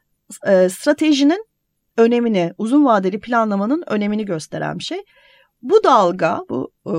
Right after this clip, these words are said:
Kore dalgası dediğimiz şey, doksanlarda Kore hükümetinin bilinçli, uzun vadeli stratejik planının parçaları bunlar.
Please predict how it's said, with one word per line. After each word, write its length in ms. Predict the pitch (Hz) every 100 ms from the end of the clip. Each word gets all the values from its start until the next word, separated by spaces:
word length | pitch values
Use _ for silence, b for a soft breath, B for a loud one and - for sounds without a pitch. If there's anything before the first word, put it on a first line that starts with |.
| 156
Kore 260 | 247 262
dalgası 460 | 190 151 156 156 -
dediğimiz 280 | - - 190
şey, 160 | 339 359
doksanlarda 760 | 339 - 320 285 226 170 180
Kore 280 | - 320 294
hükümetinin 760 | 254 277 330 254 185 185 247 320 _ _ _
bilinçli, 600 | 339 330 302 - 226 294 359
uzun 320 | 320 302 320
vadeli 400 | 208 185 214 339
stratejik 600 | - - 294 294 254 -
planının 540 | 285 247 190 214 330 427
parçaları 560 | 269 185 170 151 127
bunlar. 420 | - 69 - -